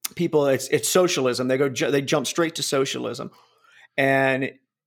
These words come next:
I think it's because if, i-, when you talk to these people, they are convinced that anybody who needs help, anybody who needs assistance, are a bunch of lazy fucking drug addicted bums who refuse to work and only want to absorb welfare and take advantage of things, right? That, that, that's,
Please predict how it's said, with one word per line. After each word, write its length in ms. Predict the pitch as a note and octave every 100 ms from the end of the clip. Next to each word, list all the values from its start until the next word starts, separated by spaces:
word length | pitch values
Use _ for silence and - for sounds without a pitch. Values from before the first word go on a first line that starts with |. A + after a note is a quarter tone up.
| _
I 140 | - D3+
think 320 | - A3+ A#3+
it's 120 | A3
because 420 | - F#3 F#3 D#3 D#3
if, 240 | D3 - -
i-, 100 | C3+ - -
when 200 | F3 F3
you 100 | E3
talk 320 | - G3+ G#3
to 80 | G3
these 200 | E3+ -
people, 400 | E3+ E3 - C3+
they 160 | C#3
are 100 | C#3
convinced 560 | C3+ C3+ B2 D#3 D3 -
that 120 | C3+
anybody 360 | C#3+ F3 F3+ E3+
who 120 | D#3
needs 300 | D3+ C#3+ C3 - -
help, 420 | - D3 G3 - _ -
anybody 280 | D3 E3 D#3+
who 100 | D#3+
needs 200 | D#3 C3
assistance, 720 | - C3+ C3 G3 G3+ - - _ - _
are 160 | D3 D3+
a 40 | C3+
bunch 200 | D3+ C#3+
of 120 | C3
lazy 480 | C3 C#3 D#3 F3 G3+
fucking 500 | F#3+ F3 E3 D#3 D3+
drug 320 | C3 D3 D#3+
addicted 560 | E3+ C#3+ D#3 D3 C3 A#2
bums 520 | D#3 C3+ C3 D3 -
who 100 | D3
refuse 560 | C#3+ - G#3+ C4 B3 -
to 100 | C#3
work 400 | B2+ A#2 A2+ _ _ _ -
and 140 | C3+
only 280 | D3 F#3+ G#3+
want 200 | G3 F3+
to 80 | F3+
absorb 400 | D3+ C3 D3+ C#3+
welfare 640 | C3+ D3 C#3+ C#3 C#3 C#3+
and 160 | F2 A#2
take 240 | D3 D3
advantage 500 | D3+ C3 C#3 C#3 C3+
of 120 | B2+ -
things, 460 | B2 C#2+ - - -
right? 260 | C#3+ D3+
That, 260 | D#3+ E3+ -
that, 260 | G3 G3 G3
that's, 360 | F#3+ G3+ -